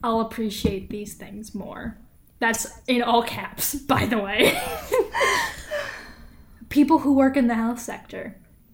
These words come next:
In fact, all people. Hugging my friends. Playing golf. Sun. <laughs> Watching golf.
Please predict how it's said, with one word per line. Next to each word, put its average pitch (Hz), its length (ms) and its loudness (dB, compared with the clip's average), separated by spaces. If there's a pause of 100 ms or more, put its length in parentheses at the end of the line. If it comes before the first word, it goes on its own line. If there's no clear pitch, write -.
(100)
In 262 140 6
fact, 285 440 2 (420)
all 240 360 4
people. - 600 -16 (760)
Hugging 349 360 6
my 370 140 6
friends. - 840 -4 (300)
Playing 247 320 2
golf. 233 500 -4 (480)
Sun. 240 640 -2 (100)
<laughs> 640 1900 0
Watching 381 560 8
golf. 247 420 4